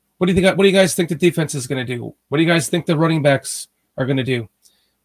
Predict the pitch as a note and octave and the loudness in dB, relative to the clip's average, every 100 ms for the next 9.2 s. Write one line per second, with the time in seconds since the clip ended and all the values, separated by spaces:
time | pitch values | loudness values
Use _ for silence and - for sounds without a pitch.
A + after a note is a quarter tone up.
0 | _ - E3 F#3 F#3+ - - F#3 F3 D#3+ | _ -2 0 2 0 -2 -2 0 2 2
1 | C#3+ - C#3+ C3+ B2+ B2 - - - _ | 0 -2 -4 -2 -2 -4 -6 -10 -14 _
2 | _ _ - D3+ D#3+ - E3 E3 - D3+ | _ _ 0 0 0 0 2 2 0 -2
3 | D#3 D3 D3 C#3+ C3 A#2+ - A#2 - _ | 0 -2 -2 -2 -2 -2 -6 -12 -16 _
4 | _ _ _ _ _ _ _ _ _ _ | _ _ _ _ _ _ _ _ _ _
5 | _ - F#3+ G3+ F3 G3 D#3 G3+ F3+ - | _ 0 2 4 6 4 6 4 4 0
6 | D3+ C3 C3 C#3 E3+ C#3+ D#3 B2+ - - | 0 2 0 0 0 2 0 -2 -6 -20
7 | _ _ _ _ _ _ _ _ - D#3+ | _ _ _ _ _ _ _ _ -4 -2
8 | - A3 B3 A3 A3 A3 G3 F3 F#3 F3+ | 0 -2 -2 -2 0 0 0 2 0 0
9 | F3+ - | -4 -8